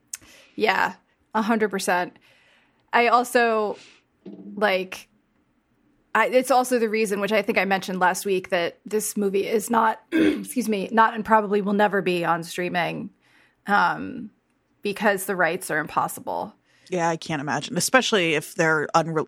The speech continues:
Speaker 2: like, fully unreleased songs and stuff. I don't even know how that
Speaker 1: That Beastie
Speaker 2: works.
Speaker 1: Boys song is, like, never
Speaker 2: Yeah.
Speaker 1: gonna, yeah. Um, Jesus and Mary Chain is, like, there's also the, like, glimpses of the tapes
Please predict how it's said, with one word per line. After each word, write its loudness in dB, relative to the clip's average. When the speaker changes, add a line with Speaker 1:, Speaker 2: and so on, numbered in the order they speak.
Speaker 2:
like, -6
fully 0
unreleased -2
songs 0
and -2
stuff. 2
I 2
don't -2
even -2
know 2
how -4
that 6
Speaker 1:
That -
Beastie 0
Speaker 2:
works. -2
Speaker 1:
Boys -2
song 2
is, -6
like, -4
never 0
Speaker 2:
Yeah. -2
Speaker 1:
gonna, -10
yeah. 0
Um, -2
Jesus -2
and -4
Mary 2
Chain 0
is, 4
like, 4
there's 4
also 4
the, 4
like, -2
glimpses 2
of -2
the -4
tapes -2